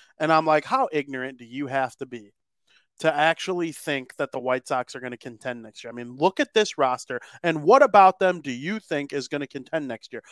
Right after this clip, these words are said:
First of all, Mike Clevinger has probably been the best pitcher on the staff.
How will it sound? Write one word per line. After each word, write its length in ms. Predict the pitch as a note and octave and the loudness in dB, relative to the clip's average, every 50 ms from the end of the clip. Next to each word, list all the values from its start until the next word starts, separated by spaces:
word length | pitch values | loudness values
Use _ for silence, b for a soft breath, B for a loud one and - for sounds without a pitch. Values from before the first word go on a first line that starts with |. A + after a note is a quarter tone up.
| b b | b b
First 280 | - B3+ C4 A#3 - - | 6 6 6 6 4 0
of 80 | D#3 | 2
all, 180 | C3 A2+ A2+ - - _ _ _ _ _ | 2 2 2 0 -6 _ _ _ _ _
Mike 220 | E3 A3 D#4+ - | 8 8 8 8
Clevinger 500 | - F#3 F#3 G#3 G#3 F#3+ E3 C#3 B2+ A#2 | 6 8 8 8 8 6 -2 -4 -4 -2
has 140 | C3 B2+ - | -2 -4 0
probably 260 | - D#3+ D3+ D3+ D#3 | 2 2 2 2 0
been 220 | C#3 C#3+ D3 D3 C#3 | 0 -2 -4 -2 -2
the 60 | B2 | -2
best 260 | B2 C#3+ C#3 - - | -2 -2 -2 -2 -4
pitcher 320 | - D3 C3+ - - B2+ B2 | -8 -8 -8 -6 -6 -4 -4
on 160 | B2 A#2+ A#2 | -4 -6 -8
the 80 | A2+ | -14
staff. 480 | - - - C3+ B2 G#2 - - - _ | -12 -4 -2 -2 -2 -2 -8 -18 -20 _